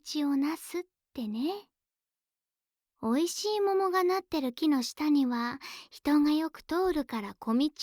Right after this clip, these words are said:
ができる。それと同じで、魅力的な私のもとには、あなたみたいな子がやってくるってわけ。大丈夫。後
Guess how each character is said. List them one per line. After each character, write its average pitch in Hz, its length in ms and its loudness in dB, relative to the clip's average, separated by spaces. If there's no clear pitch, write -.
が 370 180 0
で 349 160 -2
き 370 220 -4
る。 320 160 -6
そ 208 280 -4
れ 247 160 -4
と - 140 -4
同 311 180 0
じ - 180 -8
で、 269 300 -6
魅 294 200 6
力 381 280 2
的 349 280 0
な 330 160 2
私 294 420 -4
の 311 140 4
も 285 180 2
と 294 160 -2
に 254 160 2
は、 208 340 -8
あ 220 160 -2
な 302 180 -2
た 415 160 -4
み 359 140 0
た 311 160 -4
い 302 100 0
な 285 120 -2
子 285 140 -6
が 277 140 -2
や 262 160 -2
っ 247 40 -10
て - 200 -8
く 330 180 -6
る 381 180 -4
っ - 180 -20
て 359 140 -2
わ 240 280 -6
け。 - 180 -12
大 285 460 0
丈 415 140 -2
夫。 339 180 -2
後 427 260 8